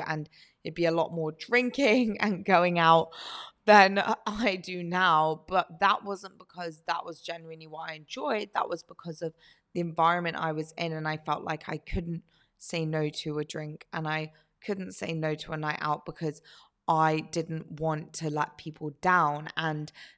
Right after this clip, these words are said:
that, again, is, like, another big thing I think drinking is. I am now, like, you can take it as the example of what I was saying of, like, the fear of losing people. If someone didn't wanna hang out with me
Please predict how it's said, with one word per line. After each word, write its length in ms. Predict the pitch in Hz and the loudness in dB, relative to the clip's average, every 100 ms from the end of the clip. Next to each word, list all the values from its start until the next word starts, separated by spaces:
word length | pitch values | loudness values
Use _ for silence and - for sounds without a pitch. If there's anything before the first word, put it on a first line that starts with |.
| - | 2
that, 320 | 185 170 165 - | 8 10 8 2
again, 500 | 175 165 165 156 156 | -6 0 2 2 -2
is, 280 | - 165 165 | -8 -10 -4
like, 240 | 160 156 - | -4 -4 -8
another 340 | 160 156 160 | -4 -2 -2
big 240 | 160 160 - | -2 -4 -4
thing 200 | 160 156 | -8 -8
I 100 | 156 | -8
think 300 | 156 147 - | -10 -12 -12
drinking 680 | - 165 175 165 170 156 160 | -6 -4 -4 -6 -6 -8 -8
is. 320 | - 151 156 - _ _ _ _ - | -6 -6 -8 -16 _ _ _ _ 2
I 540 | 170 165 160 160 165 - - _ _ | 6 8 8 6 2 0 -10 _ _
am 200 | 170 165 | -2 2
now, 380 | 170 175 165 160 | 4 6 6 6
like, 480 | 160 156 156 156 - - _ _ _ _ - | 4 4 4 2 -8 -20 _ _ _ _ -16
you 140 | 175 | -14
can 160 | 160 165 | -12 -6
take 220 | 196 170 | -4 -2
it 80 | - | -4
as 360 | 160 - - - | -6 -12 -12 -8
the 80 | |
example 440 | 160 160 165 156 160 | -6 -2 -2 -2 -8
of 100 | 156 | -8
what 160 | - | -8
I 80 | - | -6
was 140 | 156 - | -8 -6
saying 220 | 165 151 | -6 -6
of, 120 | 147 | -4
like, 260 | 151 151 - | -4 -4 -10
the 60 | |
fear 300 | - 165 151 | -6 -2 -2
of 100 | 147 | -4
losing 360 | 165 170 160 151 | -6 -8 -10 -20
people. 420 | 165 - - 160 - - _ _ | -20 -12 -10 -10 -20 -20 _ _
If 140 | 202 - | -10 -8
someone 300 | 233 247 214 | -4 -4 -2
didn't 300 | 180 180 180 | -4 -6 -6
wanna 140 | 165 | -6
hang 200 | 160 165 | -6 -4
out 160 | 151 - | -4 -4
with 160 | 156 | -8
me 360 | 156 160 202 | -6 -4 -4